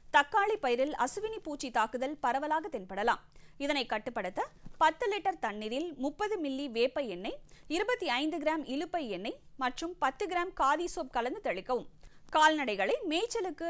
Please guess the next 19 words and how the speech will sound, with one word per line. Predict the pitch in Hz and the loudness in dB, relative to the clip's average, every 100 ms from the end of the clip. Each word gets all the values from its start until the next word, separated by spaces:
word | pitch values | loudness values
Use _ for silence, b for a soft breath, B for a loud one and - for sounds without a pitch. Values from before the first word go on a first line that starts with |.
| 330 | -2
நீண்ட | 277 392 440 | -2 -2 -2
தூரம் | 277 277 294 247 | 0 0 0 -2
நடக்க | 320 - | -2 -4
வைக்க | 262 175 185 | -6 -6 -6
வேண்டாம். | 196 233 - - b b b - | -2 2 0 -2 b b b 4
கால்நடைகளுக்கு | 285 294 277 247 247 247 440 453 | 6 6 2 2 2 0 0 2
அதிக | 269 381 359 | 2 2 4
அளவிலான | 262 254 262 262 285 | 4 2 0 -2 0
பசுந்தீவனம் | 240 311 294 269 226 349 392 | -2 -2 -4 -4 -4 -4 -6
மற்றும் | 240 262 233 | -6 -4 -2
அடர் | 240 403 330 | -2 -2 -4
தீவனங்களை | 247 226 220 466 | -6 -4 -4 -2
கொடுக்கவும். | - 175 185 240 - - - b b - | -4 -4 -4 -4 -6 -14 -20 b b -8
மேலும் | 262 240 403 - | 0 0 0 -2
கால்நடைகளுக்கு | - 302 440 440 330 285 277 311 311 | 4 4 4 0 0 0 0 -2 -6
தீவனம் | - 359 440 440 403 | -2 -2 -2 -4 -2
கொடுக்கும் | 262 277 - 202 | 0 0 -4 -4
எண்ணிக்கையை | 208 247 320 262 262 453 | -4 -2 -4 -2 -2 -2
அதிகரிக்கவும். | 202 180 190 262 220 | -4 -6 -4 -2 -2